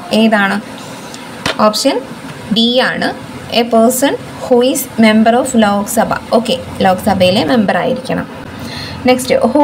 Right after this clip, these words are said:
was the chairman of drafting committee of constitution? ഏതാണ്? ഡോക്ടർ രാജേന്ദ്ര പ്രസാദ്. ഓ, സോറി, ആ, who was the chairman of drafting committee ആണ് ചോദിച്ചിട്ടുള്ളത്. ഏതാണ് കറക്റ്റ് ഓപ്ഷൻ? ഓപ്ഷൻ ഡി ആണ്, ബി ആർ അംബേദ്കർ ആണ്. Identify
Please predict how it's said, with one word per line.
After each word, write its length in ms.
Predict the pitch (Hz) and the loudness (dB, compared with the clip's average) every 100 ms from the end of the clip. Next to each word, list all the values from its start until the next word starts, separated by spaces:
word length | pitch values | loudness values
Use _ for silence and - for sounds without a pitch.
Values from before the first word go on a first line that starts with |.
| 302 | 4
was 140 | 330 269 | 2 2
the 80 | 285 | 2
chairman 400 | 277 226 226 233 240 | 4 4 4 2 2
of 60 | 254 208 | 0 0
drafting 400 | 202 208 233 233 | 0 2 2 4
committee 340 | 214 208 208 226 | 4 2 2 2
of 60 | 277 220 | 2 0
constitution? 640 | 185 - 190 175 180 170 - | 0 -2 -4 -2 -2 -2 -2
ഏതാണ്? 480 | 208 214 214 190 202 | 0 2 4 2 0
ഡോക്ടർ 240 | 190 185 208 | -2 0 2
രാജേന്ദ്ര 480 | 190 180 196 190 185 | 2 0 -2 -2 -4
പ്രസാദ്. 440 | 190 185 170 - - 190 | -6 -2 -2 -2 -2 -2
ഓ, 100 | 185 - - | -2 -2 2
സോറി, 300 | 202 254 453 - - - - - - | 2 2 -6 -8 -12 -14 -16 -6 0
ആ, 240 | 220 202 214 | 2 2 4
who 80 | 262 | 4
was 100 | 269 269 | 4 2
the 60 | 262 | 2
chairman 340 | 220 208 214 226 | 2 2 2 0
of 60 | - 185 | 0 0
drafting 460 | 214 214 226 254 254 | 4 4 2 2 4
committee 380 | 233 220 226 233 | 4 4 2 2
ആണ് 200 | 208 214 | 2 2
ചോദിച്ചിട്ടുള്ളത്. 720 | 208 190 - - 190 185 220 - | 0 -2 -6 -2 0 2 2 2
ഏതാണ് 400 | 220 214 202 208 | 0 2 2 2
കറക്റ്റ് 280 | 190 180 190 | 0 0 0
ഓപ്ഷൻ? 300 | 185 185 180 - - - | 0 -2 -4 -8 -10 -2
ഓപ്ഷൻ 260 | 180 175 202 180 165 | -2 0 -2 -2 -4
ഡി 200 | 180 196 | -2 2
ആണ്, 420 | 196 175 262 - 190 | 2 2 -2 -2 0
ബി 100 | 190 196 | 2 4
ആർ 100 | 202 | 4
അംബേദ്കർ 600 | 185 170 170 170 - 175 | 2 2 2 2 0 -2
ആണ്. 200 | 143 135 - - - - - - - - - - - - - - - - - - - 240 | 0 -4 -8 -16 -16 -16 -16 -16 -14 -14 -16 -14 -14 -14 -14 -14 -14 -14 -16 -14 0 2
Identify 460 | 262 294 320 330 | 4 2 0 2